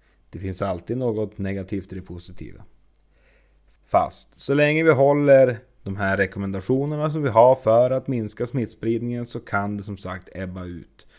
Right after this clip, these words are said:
I mitten av maj redan så kan det ha börjat minska med smittspridningen. Men som sagt,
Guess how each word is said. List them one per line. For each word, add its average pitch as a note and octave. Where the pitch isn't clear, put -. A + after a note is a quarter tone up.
I G#2+
mitten C#3
av C3
maj B2+
redan A#2+
så -
kan A2
det G#2+
ha G#2
börjat G2
minska G2+
med F#2+
smittspridningen. E2+
Men D3+
som E3+
sagt, C3+